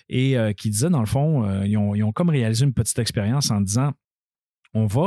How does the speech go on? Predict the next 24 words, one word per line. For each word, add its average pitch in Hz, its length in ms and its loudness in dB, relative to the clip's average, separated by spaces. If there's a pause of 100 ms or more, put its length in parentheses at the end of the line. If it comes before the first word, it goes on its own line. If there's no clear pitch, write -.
(160)
euh, 95 400 0 (160)
on, - 200 -8
on - 20 -4
va 135 120 0
sonder 135 300 0
le 175 60 -2
plus 131 140 -2
près 113 140 0
des 123 200 2
élections 104 320 0
possible, 113 320 -2
puis 113 100 0
on 107 40 0
va 101 80 0
essayer 156 160 -2
de 139 40 -2
voir 131 300 2
est-ce 135 120 -2
qu'on 143 140 2
est 135 40 0
capable 139 300 -2
de 127 60 4
prédire 110 520 0 (500)
l'élection. » 123 520 -2